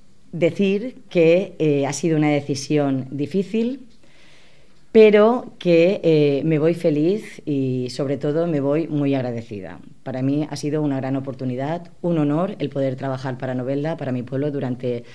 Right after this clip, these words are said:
siete años, durante estos últimos siete años.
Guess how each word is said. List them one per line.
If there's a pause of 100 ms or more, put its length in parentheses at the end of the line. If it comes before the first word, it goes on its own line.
(180)
siete
años,
durante
estos
últimos (360)
siete
años.